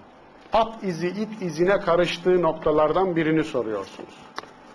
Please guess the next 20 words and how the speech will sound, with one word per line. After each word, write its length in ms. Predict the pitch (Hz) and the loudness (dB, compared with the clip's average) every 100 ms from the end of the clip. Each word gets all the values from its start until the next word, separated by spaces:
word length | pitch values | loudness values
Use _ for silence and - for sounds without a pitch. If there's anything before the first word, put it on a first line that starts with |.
| - - - - 240 | -20 -20 -20 -4 2
Bu 100 | 277 | 4
mesele 580 | 208 - 175 180 220 - 254 | 4 4 4 4 2 -2 -2
iyice 720 | 320 277 165 156 196 220 202 | 0 0 0 2 4 2 0
at 260 | 220 233 226 | -2 -2 -4
izinin, 560 | 165 143 143 143 143 190 | -4 -2 0 -2 -4 -6
it 180 | 190 196 | -8 -6
izine, 460 | 170 135 151 208 | -6 -2 -2 -2
şapın 380 | 208 190 180 220 | 0 -2 0 -2
şekere 460 | - 175 185 175 120 | 0 0 4 4 2
karıştığı 560 | 143 127 - 123 113 | 0 -2 -4 -6 -6
bir 100 | 120 | -4
nokta. 480 | 117 107 - 160 208 - - - - - - | -4 -6 -2 0 0 -8 -20 -20 -20 -20 -12
Bunun 460 | 170 254 285 320 | 0 4 4 4
karışımında 880 | 269 180 185 190 202 190 190 180 185 | 2 2 2 2 0 0 0 2 0
sadece 680 | 180 196 214 202 175 185 190 | 2 2 2 2 0 0 0
Darwinciler 880 | 170 180 175 185 160 175 196 196 165 | 2 2 2 0 0 2 4 4 2
ve 60 | |
evrim 560 | 160 160 165 160 196 175 | 0 2 0 0 -2 2
yobazları 760 | 160 156 156 139 151 151 156 | 2 4 2 0 0 2 2
değil, 360 | 196 285 294 | 0 2 2